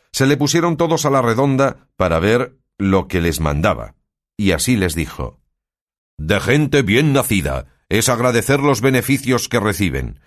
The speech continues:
y uno de los pecados que más a Dios ofende es la ingratitud. Dígolo,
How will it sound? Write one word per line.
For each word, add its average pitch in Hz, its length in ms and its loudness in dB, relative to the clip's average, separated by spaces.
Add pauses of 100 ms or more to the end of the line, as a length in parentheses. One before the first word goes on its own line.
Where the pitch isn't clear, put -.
(180)
y 90 120 0
uno 165 200 4
de 156 100 2
los 147 180 2
pecados 135 760 0
que 117 140 0
más 127 300 -2
a 120 60 0
Dios 117 260 0
ofende 156 580 0
es 139 400 0
la 104 180 2
ingratitud. 87 720 -2 (760)
Dígolo, 107 600 0